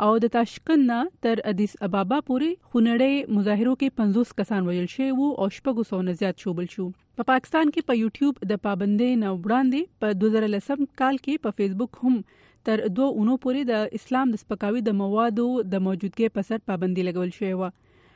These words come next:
ښاغلي زوکربرګ وایي، فیسبوک تل د ټولې نړۍ د خلکو دپاره د خپلو خیالاتو او وړاندیزونو د خپرولو ځای پاتې شوی دی. ښاغلي زوکربرګ زیاتوي چې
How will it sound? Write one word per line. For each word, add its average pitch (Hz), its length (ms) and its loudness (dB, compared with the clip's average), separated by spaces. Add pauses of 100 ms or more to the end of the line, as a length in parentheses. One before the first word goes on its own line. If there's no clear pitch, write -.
(120)
ښاغلي 285 280 4
زوکربرګ 262 520 0
وایي، 320 160 2 (200)
فیسبوک 233 440 0 (140)
تل 294 220 2
د 214 100 2
ټولې 254 360 0 (100)
نړۍ 220 200 2 (100)
د 202 100 -2
خلکو 233 260 -2
دپاره 226 380 -2
د 214 100 0
خپلو 202 320 0
خیالاتو 226 640 -2
او 202 80 0
وړاندیزونو 190 640 0
د 196 80 -2
خپرولو 196 480 -2
ځای 190 240 0
پاتې 180 240 -6
شوی 185 240 -2
دی. 180 80 0 (380)
ښاغلي 240 340 4
زوکربرګ 247 500 2
زیاتوي 262 320 4
چې - 180 -4